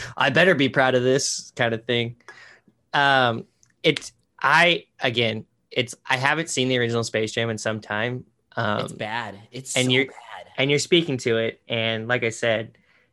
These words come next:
Speaker 1: it just doesn't feel like there's nothing new here. Like, they, they just, there was no idea here. It's just like, let's put
Speaker 2: Mm-hmm.
Speaker 1: the most famous basketball player that we can just for publicity's sake, because I guarantee people that hate LeBron James still watch this movie because they hate LeBron James.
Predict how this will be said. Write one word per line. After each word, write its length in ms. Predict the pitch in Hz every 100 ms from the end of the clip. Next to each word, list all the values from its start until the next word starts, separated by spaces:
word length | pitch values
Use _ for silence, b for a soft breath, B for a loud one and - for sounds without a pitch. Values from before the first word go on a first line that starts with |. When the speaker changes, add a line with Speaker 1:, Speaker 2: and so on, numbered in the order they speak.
| _
Speaker 1:
it 120 | - 131
just 220 | 143 -
doesn't 260 | 143 143
feel 160 | 135 170
like 160 | 160 160
there's 180 | 131 117
nothing 380 | 120 131 113 107
new 160 | 107
here. 220 | 110 107
Like, 240 | 107 107 - 117
they, 160 | 113
they 200 | 95 117
just, 320 | 117 120 - - _
there 160 | 135 139
was 180 | 123
no 220 | 120 135 139
idea 360 | 123 113 117
here. 160 | 110 107
It's 120 | 104
just 140 | 117 -
like, 160 | 107
let's 240 | 110 117 101
put 140 | 151
Speaker 2:
Mm-hmm. 60 | 147
Speaker 1:
the 60 |
most 320 | 135 127 117 -
famous 300 | 113 127 127
basketball 440 | 113 113 - 113
player 520 | - 107 107 104 - -
that 160 | 107
we 120 | 110
can 520 | 113 - 110 104 104 120
just 200 | 120 113
for 120 | 139
publicity's 480 | 127 127 113 117 104
sake, 160 | 110
because 180 | - 131
I 60 | 127
guarantee 380 | 143 139 120 123
people 260 | 127 120
that 80 | 113
hate 320 | 110 117 120
LeBron 320 | 127 120 120
James 300 | 123 127 131
still 200 | - 117 110
watch 220 | 107 -
this 140 | 107
movie 220 | 110 110
because 260 | 110 107 104
they 100 | 113
hate 180 | 107 -
LeBron 280 | - 101 101
James. 300 | 107 104